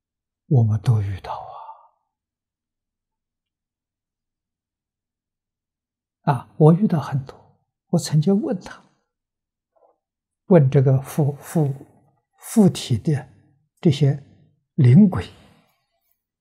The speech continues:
我说：“你们来找我干什么？为什么不去找别人？” <laughs> 他说了一句话很妙，他：“因为你相信。” <laughs> 他来找我，哦，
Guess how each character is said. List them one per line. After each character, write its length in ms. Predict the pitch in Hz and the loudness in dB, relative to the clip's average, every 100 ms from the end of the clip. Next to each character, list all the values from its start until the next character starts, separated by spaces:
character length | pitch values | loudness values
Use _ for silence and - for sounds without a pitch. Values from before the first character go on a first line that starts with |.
| _ _ _ _ _ _ _ | _ _ _ _ _ _ _
我 120 | - | -4
说 160 | 170 - | 0 2
：“你 120 | 143 | 4
们 160 | 139 160 | 4 2
来 80 | 151 | 0
找 180 | - | -4
我 240 | 139 151 - | -6 -6 -8
干 180 | 135 - | -12 -12
什 140 | - | -20
么？ 60 | _ - | _ -4
为 120 | 190 | -2
什 100 | - | 0
么 60 | 156 | -2
不 140 | - | -4
去 80 | - | -8
找 200 | - - | -10 -16
别 140 | - 117 | -14 -20
人？” 220 | - _ _ _ _ _ _ _ | -20 _ _ _ _ _ _ _
<laughs> 380 | - - - _ | -20 -20 -20 _
他 140 | - - | -6 -6
说 260 | - - | -4 4
了 80 | 208 | 4
一 60 | 139 | 4
句 100 | 165 | 0
话 240 | 135 135 | -2 -6
很 120 | - 123 | -4 -2
妙， 360 | 113 165 - - _ _ _ _ _ - _ _ | 0 0 -2 -14 _ _ _ _ _ -20 _ _
他 120 | - 139 - | -4 -4 0
：“因 180 | 214 208 | 4 6
为 160 | 196 123 | 8 6
你 180 | 123 | 6
相 320 | 110 - 156 156 | 2 2 4 4
信。” 380 | - 226 165 - - _ _ _ _ _ _ _ _ _ _ _ _ _ _ _ _ _ _ _ - | 2 2 2 -2 -16 _ _ _ _ _ _ _ _ _ _ _ _ _ _ _ _ _ _ _ -20
<laughs> 20 | |
他 160 | - 302 | -2 4
来 160 | 226 | 6
找 240 | 185 165 139 | 6 6 6
我， 220 | 131 120 - - | 4 0 -8 -18
哦， 280 | - 175 117 | -2 0 0